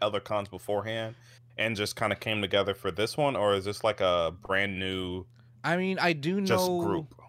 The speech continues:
Speaker 2: I do know one of the directors, uh, used to be, uh, an, a coordinator for other cons,
Speaker 1: Okay.
Speaker 2: but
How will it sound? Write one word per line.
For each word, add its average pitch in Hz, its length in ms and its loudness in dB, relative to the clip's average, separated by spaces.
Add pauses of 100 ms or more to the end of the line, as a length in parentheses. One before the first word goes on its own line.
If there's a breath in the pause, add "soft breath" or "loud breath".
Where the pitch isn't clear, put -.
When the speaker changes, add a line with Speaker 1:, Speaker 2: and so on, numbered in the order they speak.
(200)
Speaker 2:
I 147 120 0
do 165 200 2
know 190 180 4
one 151 760 0
of 143 240 -2
the 127 320 2
directors, 117 960 -4 (240)
uh, 117 340 -4
used 113 380 -4
to 127 100 -4
be, 120 600 -2 (580 soft breath)
uh, 113 460 -2 (100)
an, 123 180 -6 (100)
a 117 100 -6
coordinator 127 400 0
for 117 200 -2
other 113 160 0
cons, 180 600 -4 (440 soft breath)
Speaker 1:
Okay. 135 120 -6
Speaker 2:
but 135 460 6